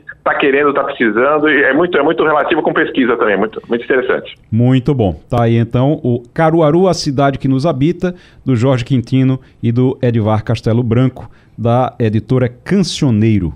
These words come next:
Speaker 2: Caruaru, a cidade que nos habita. Ô, gente, só pra gente agora encerrar, agradecendo a todos que participaram aqui,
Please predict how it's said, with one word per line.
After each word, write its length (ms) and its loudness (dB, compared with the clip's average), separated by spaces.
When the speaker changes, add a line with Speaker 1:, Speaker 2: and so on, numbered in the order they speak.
Speaker 2:
Caruaru, 420 0
a 40 0
cidade 280 -4
que 100 -14
nos 140 -2
habita. 380 -4
Ô, 800 0
gente, 500 -2
só 220 -2
pra 480 2
gente 500 0
agora 460 2
encerrar, 680 0
agradecendo 760 0
a 20 0
todos 540 0
que 100 -6
participaram 840 -2
aqui, 440 0